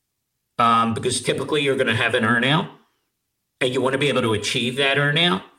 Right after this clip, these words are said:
So it's important you negotiate those points up front, right? If they say, "Hey, we want to attribute X millions to your business, and then you'll get paid out along the time," you have to make sure you're able to do that,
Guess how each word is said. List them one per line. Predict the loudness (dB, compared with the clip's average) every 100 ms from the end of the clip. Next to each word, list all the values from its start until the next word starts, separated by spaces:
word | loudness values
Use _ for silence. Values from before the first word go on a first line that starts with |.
| _
So | -2 0
it's | 0
important | -4 -2 -2 0
you | -4
negotiate | -2 -2 -2 0 -2 -2
those | -4 -4
points | -6 -4 -2
up | -4 -4
front, | -2 -2 -2 -8 _ _ _ _ _ _
right? | 0 2
If | 0 0
they | 0
say, | 2 2
"Hey, | 2 0 0
we | 0 -2
want | -2 0
to | -2
attribute | -2 -2 -2 0 -2 -2
X | -4 -4
millions | -4 -2 0 -2 -4 -10 -8
to | -4 -2 -2 -6 -10
your | -4 0 0
business, | 0 -2 -2 -2 -4 -4
and | -4
then | -2 -2
you'll | -2 -2
get | -2 -2
paid | -2 0
out | 0 0
along | 0 -2
the | -4
time," | -2 0 0 -4 -18 _
you | 0
have | 0
to | 0
make | -2 -2
sure | -2 -2
you're | 0 -2 -2
able | -2 0 0 -2 -4
to | -8
do | -10 -8 -6 -4
that, | -6 -12 -14